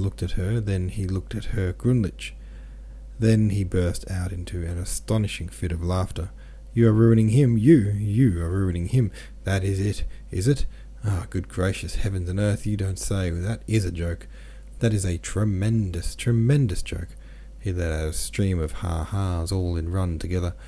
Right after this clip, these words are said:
Herr Grunlich was plainly nervous. He squirmed on his seat. He ran his long finger down between his collar and his neck, and let his golden whiskers glide through his hand. "Kesselmeyer," he said,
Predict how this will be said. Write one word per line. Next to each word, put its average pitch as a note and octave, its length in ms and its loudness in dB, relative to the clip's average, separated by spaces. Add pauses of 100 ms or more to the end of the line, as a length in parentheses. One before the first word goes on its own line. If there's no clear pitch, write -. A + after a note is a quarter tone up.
(280)
Herr F#2+ 120 0
Grunlich G#2 420 0
was - 120 -6
plainly F#2+ 460 0
nervous. G2+ 500 2 (260)
He - 120 -10
squirmed G2 540 2
on F2+ 120 -2
his F#2 160 -4
seat. G2 340 -2 (240)
He F#2 140 -6
ran G2+ 340 2
his F2+ 200 -6
long F#2 240 -2
finger F#2+ 360 -2
down F#2 320 0
between F2+ 400 -4
his G2 140 -6
collar A2+ 420 -2
and F2 140 -4
his F#2+ 160 -8
neck, G2 340 -4 (380)
and B2 100 2
let A#2 120 6
his G#2+ 120 4
golden G2+ 480 2
whiskers F#2 480 -2 (120)
glide F2+ 380 -2
through - 220 -6
his E2 140 -4
hand. G2 380 2 (420)
"Kesselmeyer," A2 560 2
he G2+ 120 -4
said, F#2 300 -2